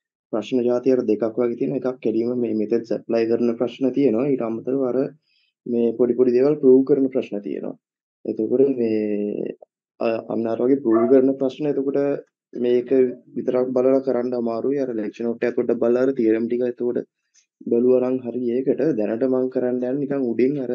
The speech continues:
මෙතෙන්ස් ටික ටච් කරන්න තමයි ඉස්සෙල්ලා යන්නේ තියරි පාර්ට් එකේදී. ඊට පස්සේ අපි දෙදාස් දහනමය පේපර් එක පොඩ්ඩක් ඇටෙම්ප්ට් කරලා බලමු මේ කොච්චර දුරකට කරන්න පුළුවන්ද කියලා.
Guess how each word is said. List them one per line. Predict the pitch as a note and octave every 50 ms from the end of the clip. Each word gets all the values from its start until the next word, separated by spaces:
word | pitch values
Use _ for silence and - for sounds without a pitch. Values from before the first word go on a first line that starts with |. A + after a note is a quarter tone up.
| B2+ B2+ - _ _ _ _ _ _ -
මෙතෙන්ස් | A2+ G#2+ - A#2+ A#2 -
ටික | - C3 B2+ C3+
ටච් | - - - B2 B2 B2 -
කරන්න | - B2+ B2+ B2+ B2+
තමයි | B2+ C3 C3+ C3+
ඉස්සෙල්ලා | B2+ B2 - - B2+ B2 B2+ B2 B2+ B2+
යන්නේ | B2+ C#3+ D3+ D3
තියරි | C3 A#2 A#2 C3 C3 B2+
පාර්ට් | - C#3 C3+ A#2+ - - -
එකේදී. | G#2 G2+ F#2+ G2 G#2 G#2+ C#3+ - - - _ _ _ _ _ _ _
ඊට | - - A2 A2+ C3
පස්සේ | C3 B2+ A2+ G#2+ G#2 - - D3 D3+
අපි | C#3 - - D3 D3+ D3+
දෙදාස් | C3 B2 A2+ A#2+ A#2+ B2 B2+ B2+ -
දහනමය | B2 A2 G#2+ G#2 A#2 B2+ B2+ A#2 A2 A2+ B2 B2+ C3
පේපර් | B2+ C3 B2+ C3 - C3
එක | C3+ C3+
පොඩ්ඩක් | C3+ C3 C3 B2+ B2+ B2+
ඇටෙම්ප්ට් | B2 - B2 B2 B2+ B2 -
කරලා | B2+ B2 B2+ B2 B2+
බලමු | B2+ B2 C3 D3 D#3 D#3
මේ | C#3+ B2+ B2 A#2+ A#2 A#2+ B2+ B2+ _ _ _ _ _ _ _ _ -
කොච්චර | A#2+ A#2 A#2 - B2 B2+
දුරකට | A#2+ A#2+ A#2+ B2 A#2+ B2 C3
කරන්න | B2+ B2 A#2+ A#2+ A#2+ A#2
පුළුවන්ද | A#2+ A#2 A#2 A#2 A#2+ C3 C3+
කියලා. | C#3 D#3+ D3 G#2+ D#2+ G2